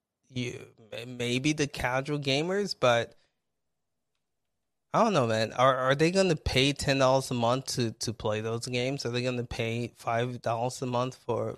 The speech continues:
for the retro games? And then really disappointed with the Prime games as well, right? I mean, they, uh, that's a huge missed opportunity. Prime members, right, should have access to these,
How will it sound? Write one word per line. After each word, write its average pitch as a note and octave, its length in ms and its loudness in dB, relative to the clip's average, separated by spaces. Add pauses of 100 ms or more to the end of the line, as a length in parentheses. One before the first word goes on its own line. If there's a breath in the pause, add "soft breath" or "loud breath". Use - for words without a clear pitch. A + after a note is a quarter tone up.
(100)
for A2+ 80 -6
the A2+ 120 -4
retro A#2 440 -6
games? A#2+ 440 -10 (420 loud breath)
And B2+ 140 2
then B2+ 320 4
really D3 280 4
disappointed C#3+ 880 0
with A2+ 140 0
the A2+ 80 0
Prime B2+ 600 -4 (240)
games C#3+ 460 -2
as B2+ 180 -2
well, C#3 480 -2
right? C3 360 0 (600)
I C#3 80 2
mean, C3+ 300 0 (160)
they, C3 180 2
uh, A#2+ 200 -4
that's B2+ 260 0
a G3+ 80 2
huge D3+ 640 -6
missed C3 420 -4
opportunity. A#2 880 -4 (840)
Prime E3+ 280 2
members, C3+ 540 2
right, A#2 500 -2 (100)
should C#3 320 0
have C3 260 4
access B2 560 0
to - 160 -2
these, A2+ 400 -4